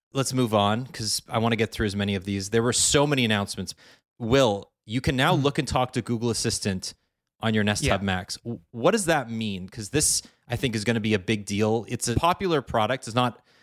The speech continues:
Speaker 1: a super popular product in the, in the vein of, like, a, an Amazon Echo, but I think a lot of people own the Nest Hub Max. It's a very beloved product for people who do. So what exactly is Look and Talk here?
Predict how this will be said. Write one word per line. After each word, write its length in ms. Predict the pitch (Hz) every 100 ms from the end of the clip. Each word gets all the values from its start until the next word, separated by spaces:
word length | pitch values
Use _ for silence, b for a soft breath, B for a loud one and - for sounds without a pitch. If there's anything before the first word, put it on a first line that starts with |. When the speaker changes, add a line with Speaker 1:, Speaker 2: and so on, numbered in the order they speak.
| b _ _ -
Speaker 1:
a 40 | -
super 440 | - - 123 156
popular 440 | - 151 151 156 156
product 460 | - 151 160 -
in 120 | 120
the, 180 | 110 107 -
in 100 | 110
the 60 |
vein 200 | 101 107
of, 100 | 107
like, 180 | 104 95
a, 260 | 98 95 92 107
an 100 | 104
Amazon 460 | 110 104 101 95 -
Echo, 380 | 110 143 165
but 240 | 151 110 - b b
I 40 | 147
think 100 | 151
a 40 |
lot 220 | 113 107
of 60 | 117
people 260 | 131 131 104
own 180 | 107
the 60 | 110
Nest 200 | 110 -
Hub 100 | 110
Max. 240 | 107 110 101
It's 120 | -
a 100 | 85 _ -
very 200 | 107 110
beloved 600 | - 92 92 90 117 110
product 340 | 123 123 123
for 80 | 101
people 260 | - 104 101
who 120 | 95
do. 320 | 101 107 143 B B B
So 180 | - 135
what 180 | 127 147
exactly 460 | 185 147 135 127 107
is 120 | 98
Look 180 | 98 -
and 120 | 92
Talk 280 | - 92 -
here? 280 | - 120